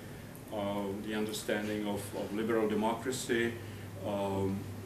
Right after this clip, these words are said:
some problems in the media. I think that civil society, uh, certainly, um, needs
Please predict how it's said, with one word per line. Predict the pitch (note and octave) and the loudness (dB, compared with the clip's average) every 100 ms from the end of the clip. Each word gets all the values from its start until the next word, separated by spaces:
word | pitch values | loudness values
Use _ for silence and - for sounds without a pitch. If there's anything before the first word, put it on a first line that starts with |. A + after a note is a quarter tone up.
| - | -4
some | G#2+ G2 | -2 0
problems | G#2 G2+ G2+ G2 G2+ | 2 2 0 -2 -2
in | F#2+ | 0
the | |
media. | G2+ A2+ A#2 A2+ A2 A2 G#2+ - - - - | 2 2 2 4 4 4 0 -8 -10 -10 -10
I | G#2+ | -8
think | G2 G#2+ | -4 -2
that | G2+ G2 - | 0 -2 -6
civil | - A2+ A2+ | -4 0 0
society, | - G#2 - G#2 G#2 G2+ G#2 G2+ - G#2+ | 0 -2 0 2 2 2 2 2 0 -2
uh, | G2 F#2+ F#2+ G2 | 0 0 0 -2
certainly, | - G#2+ G#2 G2+ G2+ G2+ G2+ - - | -4 -4 -2 -2 0 0 -2 -6 -4
um, | G2 G2 F#2+ F#2+ - - - | 0 2 2 -2 -6 -10 -6
needs | G2+ G#2 G#2+ - - | -2 0 0 -2 -4